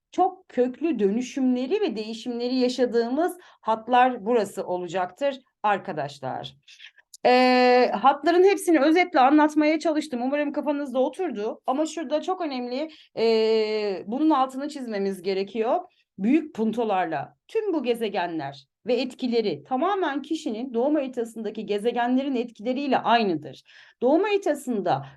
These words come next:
güçlü ve olumlu yerleşimde olan gezegenler astrokartografide takip edilmelidir. Zor ya da olumsuz yerleşimi olan gezegenin geçtiği hat aynı şekilde sizin için zorlukları o hatta da devam ettirecektir.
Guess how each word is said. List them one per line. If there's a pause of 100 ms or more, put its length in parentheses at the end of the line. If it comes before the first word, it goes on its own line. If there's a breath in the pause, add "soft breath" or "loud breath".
güçlü
ve
olumlu
yerleşimde
olan
gezegenler (340 soft breath)
astrokartografide
takip
edilmelidir. (220 loud breath)
Zor
ya
da
olumsuz
yerleşimi
olan
gezegenin
geçtiği
hat (400 soft breath)
aynı
şekilde
sizin
için
zorlukları
o
hatta
da
devam
ettirecektir.